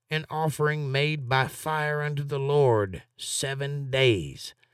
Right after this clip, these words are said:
In the seventh day is an holy convocation." A convocation is where everybody gets together and does the same thing at once. "Ye shall do no servile work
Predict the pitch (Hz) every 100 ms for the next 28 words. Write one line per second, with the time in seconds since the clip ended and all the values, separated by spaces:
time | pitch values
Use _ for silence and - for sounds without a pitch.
0 | _ _ _ - 120 107 95 - 214 247
1 | 175 131 120 110 110 156 - _ _ -
2 | 127 120 113 - 147 147 143 135 135 127
3 | 123 123 143 117 98 92 - 120 113 110
4 | 120 110 110 117 117 117 117 117 113 123
5 | 120 120 127 120 117 120 117 104 110 131
6 | 127 113 117 110 107 - - - _ _
7 | _ _ _ _ _ _ _ _ _ _
8 | - 139 127 147 139 135 147 143 160 160
9 | - 165 151 151 151 151 156